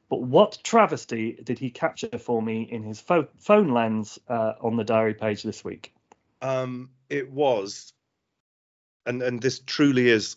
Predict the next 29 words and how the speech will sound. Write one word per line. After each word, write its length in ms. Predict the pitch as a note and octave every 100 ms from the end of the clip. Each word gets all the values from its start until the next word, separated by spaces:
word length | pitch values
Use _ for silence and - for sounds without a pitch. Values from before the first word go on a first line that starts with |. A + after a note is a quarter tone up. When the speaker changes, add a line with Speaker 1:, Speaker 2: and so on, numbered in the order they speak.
| _
Speaker 2:
horrific, 720 | - A#2 G#2 A#2 - E2+ E2 -
what 300 | G#2+ A#2 B2
has 160 | A2+ A2
happened 600 | - B2+ - F2+ E2+ E2 -
to 480 | - G#2 F#2+ F#2+ F#2 - -
the 100 | G#2
landmark 640 | G#2+ A#2+ B2 G#2+ F#2 F2 -
H 260 | G2 F#2+
M 160 | G2 F#2+
V 200 | G2 F#2+
store 460 | - - D2+ C#2+ - _ _ F2
on, 340 | F2+ F2 E2+
um, 480 | - F2+ F2 E2+ F2 _ _ -
on 200 | F#2+ F#2
Oxford 360 | F#2 - E2
Street, 360 | - - D#2+ D2+
which 220 | F#2 -
is 140 | F2+
now, 300 | G2+ G2+ F#2
what's 240 | E2+ F#2+ -
it 60 | G#2
called? 240 | B2+ C#3+ G2+
An 80 |
American 520 | G#2 A2 G#2+ A2+ - G#2+
Candy 600 | - A2+ A#2 B2 C#3 - _ _ _ _ _
Speaker 1:
It 80 | C3
Speaker 2:
store 220 | B2 B2
Speaker 1:
is, 40 |
it 0 | A#2+